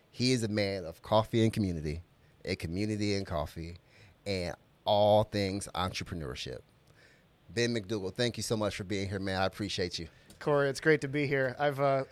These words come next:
Speaker 2: looked forward to sitting in, uh, and sharing some space with you, uh,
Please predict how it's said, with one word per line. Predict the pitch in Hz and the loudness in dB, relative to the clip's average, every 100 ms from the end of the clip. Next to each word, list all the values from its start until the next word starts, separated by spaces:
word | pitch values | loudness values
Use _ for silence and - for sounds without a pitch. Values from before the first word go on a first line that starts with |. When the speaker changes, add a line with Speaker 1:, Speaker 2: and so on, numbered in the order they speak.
| - | -2
Speaker 2:
looked | 160 170 | 0 2
forward | - 175 175 | 2 4 4
to | 143 | 2
sitting | - 160 160 156 | 0 2 2 2
in, | 151 151 143 | 0 -2 -2
uh, | 147 147 147 | 4 4 6
and | 143 139 | 4 2
sharing | - 151 147 | 4 4 2
some | - 139 | 0 -4
space | - 143 139 | 0 0 2
with | 131 123 | -2 -2
you, | 135 135 123 - - | 0 0 -2 -10 -20
uh, | - | -6